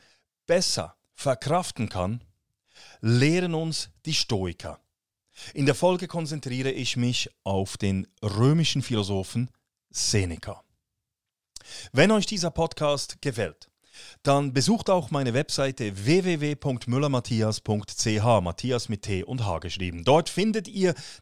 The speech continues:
die Transkripts fast aller Folgen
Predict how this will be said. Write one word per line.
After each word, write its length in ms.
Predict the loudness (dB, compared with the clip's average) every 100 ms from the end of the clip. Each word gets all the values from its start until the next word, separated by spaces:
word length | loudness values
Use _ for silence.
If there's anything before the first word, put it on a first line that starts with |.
| -6
die 180 | -6
Transkripts 840 | -2 2 2 2 -2 -4 -4 -6 -8 -10 -20 -20
fast 480 | -8 -4 -4 -6 0
aller 200 | 4 4
Folgen 460 | 4 2 0 -4